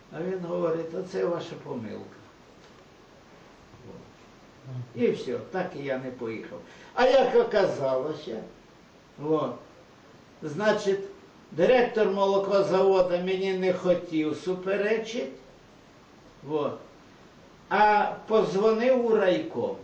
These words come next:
От. Ну і отож йому потім жінка і, і каже, говорить, ну що ж ви, говорить,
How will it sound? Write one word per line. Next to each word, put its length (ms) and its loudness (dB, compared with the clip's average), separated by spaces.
От. 120 -12
Ну 200 0
і 260 4
отож 480 0
йому 720 -2
потім 480 -4
жінка 600 -6
і, 200 -4
і 440 -10
каже, 500 -2
говорить, 300 -8
ну 140 -6
що 180 0
ж 60 -8
ви, 60 -12
говорить, 360 -12